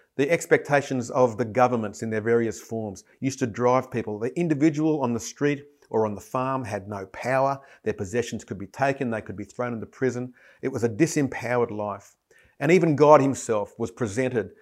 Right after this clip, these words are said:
as an unpleasable taskmaster,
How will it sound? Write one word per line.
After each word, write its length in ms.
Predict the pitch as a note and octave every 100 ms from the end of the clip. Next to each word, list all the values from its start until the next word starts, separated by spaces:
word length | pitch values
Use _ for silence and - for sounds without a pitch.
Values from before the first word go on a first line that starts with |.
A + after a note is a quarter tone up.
| _ -
as 360 | A#2 A2+ G#2+ - -
an 200 | A2 -
unpleasable 1080 | B2+ A#2 - - B2 C3+ D3 C#3 C3 B2+ C3 _ _ _ _
taskmaster, 920 | - B2+ A#2+ - G#2 G#2+ G2+ - F#2